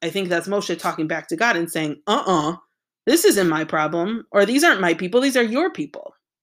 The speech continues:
And so this really leaves us with an interesting question of who now do we have at the end of the day who is confused?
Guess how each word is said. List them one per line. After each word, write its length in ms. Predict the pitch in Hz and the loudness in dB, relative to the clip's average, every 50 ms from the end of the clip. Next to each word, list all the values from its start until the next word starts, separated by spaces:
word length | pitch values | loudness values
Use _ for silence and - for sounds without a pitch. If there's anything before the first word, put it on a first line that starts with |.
| _ _ _ - - - - - - - - _ - | _ _ _ -20 -20 -20 -20 -20 -20 -20 -14 _ -2
And 160 | 233 233 233 | -2 0 0
so 520 | - - 233 220 226 220 214 214 - - _ _ _ _ _ _ _ _ | 2 4 4 4 6 6 4 4 2 -2 _ _ _ _ _ _ _ _
this 200 | - 233 233 - | -2 0 0 0
really 260 | 226 285 349 330 226 | -2 -2 -2 0 -2
leaves 360 | 196 190 208 247 302 262 180 180 | -2 -4 -4 -2 -2 -2 -2 -4
us 240 | 151 - 170 - | -6 -6 -10 -10
with 160 | - 185 - 202 | -10 -8 -6 -6
an 80 | 185 - | -6 -4
interesting 460 | - 254 269 - 208 - - 170 156 | -4 -4 -4 -4 -6 -6 -8 -8 -8
question 500 | - - 220 226 - - - 165 147 147 | -4 -4 -4 -4 -4 -6 -8 -8 -8 -8
of 460 | - 143 135 117 131 - - - - _ _ _ _ _ _ _ _ _ _ _ _ _ _ _ _ _ _ _ _ | -10 -12 -14 -12 -14 -14 -16 -18 -18 _ _ _ _ _ _ _ _ _ _ _ _ _ _ _ _ _ _ _ _
who 300 | - 285 349 403 427 453 | 4 6 8 8 8 6
now 540 | 311 233 202 175 165 160 156 156 160 165 - - | 6 4 2 0 0 -2 -4 -4 -6 -8 -10 -12
do 120 | - 202 | -10 -8
we 160 | 185 190 180 | -6 -6 -6
have 260 | 165 180 160 151 147 | -4 -4 -4 -4 -4
at 80 | 156 147 | -8 -8
the 100 | - 160 | -8 -6
end 140 | 160 156 156 | -6 -6 -6
of 80 | 156 | -6
the 60 | 156 160 | -8 -6
day 240 | 165 147 139 139 | -6 -6 -8 -8
who 120 | 147 156 160 | -6 -4 -4
is 140 | 151 139 - | -4 -6 -8
confused? 600 | - 147 139 - 131 - - - - - - | -12 -14 -14 -14 -16 -18 -16 -16 -16 -16 -18